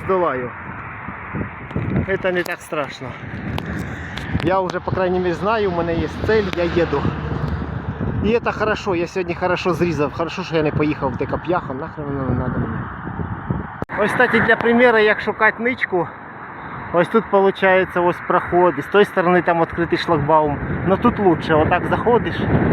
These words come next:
там дальше зелень, я думаю, знайти можна. Покришка, бон-, бонтрагер. О. Чого не попадається, коли не треба? Я пощупав,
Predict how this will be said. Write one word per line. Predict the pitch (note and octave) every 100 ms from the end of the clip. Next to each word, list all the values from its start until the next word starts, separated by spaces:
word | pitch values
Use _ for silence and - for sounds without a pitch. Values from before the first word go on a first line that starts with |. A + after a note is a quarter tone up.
| - -
там | E3+ F3
дальше | E3+ - D#3
зелень, | G3 G#3+ F#3 E3+
я | D#3+
думаю, | D#3+ D#3+ D3+
знайти | D3+ D3
можна. | D3+ C#3 A#2+ B2+ A2+ - - - - - - - - - - - - - - - - - - - - -
Покришка, | - - - - - - - - - -
бон-, | F3 - - - - -
бонтрагер. | F#3 G3 F#3+ G#3+ - D#3 - - - - - - - - - - - - -
О. | C#3+ C3 B2+ - - - - - - - - - -
Чого | G#3+
не | A#3+
попадається, | G#3 G#3+ G#3 G#3 F#3+ F3+
коли | G3 G3
не | F#3+
треба? | D#3+ F3 E3 D3 C3 - - - E3+
Я | G#3
пощупав, | G#3+ - B3+ -